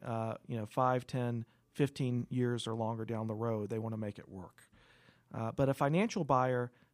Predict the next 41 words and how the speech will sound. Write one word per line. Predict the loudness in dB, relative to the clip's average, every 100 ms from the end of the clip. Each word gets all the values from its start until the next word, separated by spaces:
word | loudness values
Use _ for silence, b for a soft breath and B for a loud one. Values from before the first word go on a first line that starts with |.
| _
has | -4
a | -2
little | -2 0
bit | 0 0
different | -2 -2 -2
incentive. | -2 -4 -4 -6 -6
That's | -6 -4
when | -4 -4
you | -2
have | 0 0 -2 -6
the, | -6 -4 -4
uh, | -6
private | -4 -2 0 0
equity | 0 0 -2
groups | 0 -2 -2
coming | -4 -4 -2
in. | -2 -2 -4 -6 B B B B -8
Uh, | -2 0 2
maybe | 2 2
they | 4 2
even | 0
decide | -2 0 2 2
they | 0
wanna | -2 -2
roll | -2 0 0
up | -2
a | 0
whole | 2 4
industry, | 2 0 -2 0 0 0 b b b b
repackage | -2 4 4 6 4 2 0 0
it, | -2 -4 b b -6
or | -4
take | 0 0 2
your | 0
company, | 2 0 2 0 -2 -4 b b 0
make | 0 2
it | 2
a |
lot | 4 4
more | 4 2
efficient, | 2 2 2 0 -4